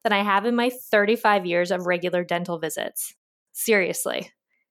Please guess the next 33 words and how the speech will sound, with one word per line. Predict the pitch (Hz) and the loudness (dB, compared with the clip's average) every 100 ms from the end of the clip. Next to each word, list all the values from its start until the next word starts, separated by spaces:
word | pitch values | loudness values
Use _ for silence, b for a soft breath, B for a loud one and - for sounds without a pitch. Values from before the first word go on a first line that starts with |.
| _ _ - | _ _ 0
In | 262 302 | 2 4
her | 427 | 2
practice, | 427 190 190 196 196 208 - | 4 0 2 0 0 -2 2
Doctor | 208 214 - | 2 4 2
Ariana's | - 277 269 214 226 220 | 2 4 6 4 2 -2
goal | - 233 233 | 2 4 4
for | 285 | 0
patients | 277 190 175 170 175 - | -2 -4 -2 -4 -6 -4
is | 208 | -4
always | - 208 262 294 | 2 4 4 2
to | 349 | 0
provide | 349 233 185 185 | 0 4 2 2
them | 175 180 | -2 -4
with | 185 | -4
a | 180 | -6
beautiful | 185 196 247 277 | -2 0 0 0
smile | 277 220 175 165 165 180 - | -2 0 0 2 0 -2 -2
that | 214 | 0
not | 214 240 | 2 2
only | 285 339 | 2 -2
complements | 339 240 233 240 214 208 | 0 0 2 0 0 0
their | 202 190 | 0 0
face, | - 339 202 226 - - | 4 4 4 0 -4 -4
but | 208 | 0
also | 208 226 247 302 | 4 2 2 0
ensures | 311 - 208 196 196 | 0 0 0 0 0
their | 196 | -2
smile | - 196 180 185 | 0 0 2 2
is | 185 185 | 0 0
healthy | - 220 240 285 294 | 0 0 2 -2 0
and | - 196 | -2 -2
functions | 196 208 220 208 | -2 -2 -4 -6
properly. | - 175 180 170 156 - | -2 0 0 -4 -6 -10